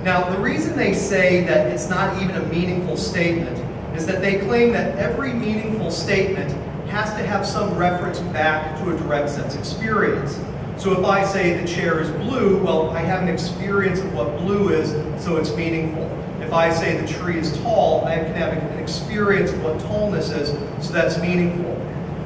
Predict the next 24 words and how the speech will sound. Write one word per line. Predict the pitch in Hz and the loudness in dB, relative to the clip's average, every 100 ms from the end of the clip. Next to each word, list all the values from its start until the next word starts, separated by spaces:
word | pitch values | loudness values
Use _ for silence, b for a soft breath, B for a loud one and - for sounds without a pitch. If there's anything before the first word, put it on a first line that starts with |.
| - | -4
But | 196 | 0
they | 233 220 | 2 4
say | 226 254 254 - | 4 4 4 4
that | 202 - - - - | 4 2 -2 -6 -4
God | 180 190 214 180 | 0 2 2 0
exists. | 147 - 240 - - - - 185 | 0 2 4 4 0 -4 -4 2
Well, | 190 185 185 - - 180 | 4 4 2 -2 -6 -2
nobody | 240 247 220 | 0 2 2
has | - - | 2 0
sense | - 233 - | 0 0 0
experience | - - 180 170 160 160 156 | -2 -2 -2 0 0 0 -2
of | - | 0
God. | - - - - - - - - - | 0 0 -2 -4 -6 -6 -6 -6 -2
And | 180 | -2
because | 185 202 202 | 2 4 4
we | 202 | 2
don't | 208 | 0
have | 175 - | 0 -2
sense | - 269 269 | 0 0 -2
experience | - - 190 175 170 | -4 -2 0 2 2
of | 175 175 | 0 0
God, | 151 147 - - - 170 | 2 2 2 -2 -4 -6
it | 151 | -6
cannot | 196 196 190 190 | -2 0 2 0